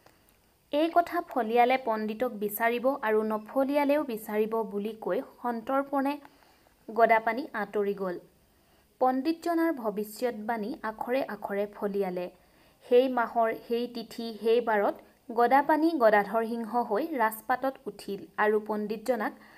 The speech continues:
মতাই নি মাটি বাৰী, খাট পাম পুখুৰী, সোণৰ লগুণ, ধোবা, নাপিত, চমাৰ, কমাৰ দি বৰদলৈ উপাধি প্ৰদান কৰিলে।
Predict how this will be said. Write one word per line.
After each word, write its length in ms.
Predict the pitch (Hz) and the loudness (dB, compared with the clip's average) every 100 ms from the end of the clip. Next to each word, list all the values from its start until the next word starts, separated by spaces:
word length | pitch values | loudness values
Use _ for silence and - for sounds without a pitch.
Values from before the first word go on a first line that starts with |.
| - - - | -20 -18 -4
মতাই 460 | 233 233 254 269 | 0 2 4 4
নি 160 | 277 247 254 254 | 2 0 -4 -4
মাটি 420 | 214 214 214 240 226 | -4 -4 -4 -2 2
বাৰী, 200 | 220 208 - - _ _ _ _ _ _ _ - | 4 2 -2 -10 _ _ _ _ _ _ _ -2
খাট 260 | 240 247 247 - | 4 4 4 -2
পাম 200 | 277 277 277 | 0 0 -2
পুখুৰী, 500 | 247 214 - 240 240 254 254 _ _ _ | -4 -6 -4 -4 -4 -6 -10 _ _ _
সোণৰ 440 | - 240 226 220 233 | -8 -4 0 0 2
লগুণ, 360 | 214 196 220 247 254 - - | 0 0 -4 -6 -10 -20 -16
ধোবা, 380 | 190 220 202 208 247 320 | -6 -4 0 0 0 -4
নাপিত, 480 | 226 214 208 - 233 - _ - - | -4 0 0 -2 -14 -16 _ -14 -8
চমাৰ, 480 | 220 202 202 233 247 - | -6 -4 -4 -4 -4 -4
কমাৰ 420 | 208 202 202 214 | -2 0 -2 -2
দি 140 | 202 320 - 214 | -6 -8 -10 -6
বৰদলৈ 540 | 208 214 220 226 262 | 0 0 0 -2 -2
উপাধি 500 | 262 - 196 196 302 - | -4 -4 -4 -4 -8 -4
প্ৰদান 380 | 226 190 196 202 | 0 0 0 -4
কৰিলে। 360 | 196 185 180 | -6 -6 -4